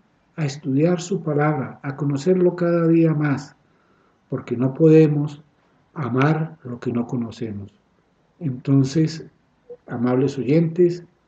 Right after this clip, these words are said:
con estas breves palabras comenzamos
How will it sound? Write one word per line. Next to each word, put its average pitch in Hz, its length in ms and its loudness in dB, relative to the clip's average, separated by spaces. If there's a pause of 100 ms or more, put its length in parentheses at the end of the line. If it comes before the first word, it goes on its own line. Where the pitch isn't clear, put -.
(680)
con 113 180 -6
estas 135 260 -2
breves 139 280 4
palabras 170 640 2
comenzamos 139 720 0